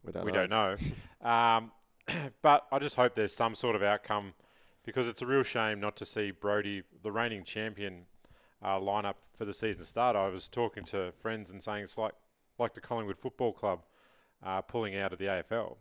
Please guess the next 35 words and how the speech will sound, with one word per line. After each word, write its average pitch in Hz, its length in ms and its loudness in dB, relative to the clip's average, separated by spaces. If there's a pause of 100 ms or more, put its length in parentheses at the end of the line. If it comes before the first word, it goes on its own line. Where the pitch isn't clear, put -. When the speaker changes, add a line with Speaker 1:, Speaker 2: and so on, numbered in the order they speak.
(140)
Speaker 2:
You 104 100 -10
know, 95 120 -4
the 95 100 -4
reigning 101 360 -2
premier 101 460 -4 (140)
not 107 160 -2
starting 98 340 0
the 87 80 -8
season, 98 500 -6
it's, - 260 -14
it's 104 160 -12
a 104 40 -10
bit 120 100 -4
of 95 80 -4
a 82 40 -8
tragedy. 120 520 -6 (640)
Speaker 1:
Yeah, 165 200 6
it 156 80 10
is. 165 400 8
And 147 120 4
I 143 100 4
think 156 180 -4
it 147 40 4
was 123 100 2
a, 127 100 4 (160)
a 131 60 0
big 147 220 2
shock. - 420 2 (180)
You 120 120 -6
know, 113 100 2
it 113 60 2
was 110 160 0
a, 110 220 6 (140)
it 120 60 -4
was 107 320 -10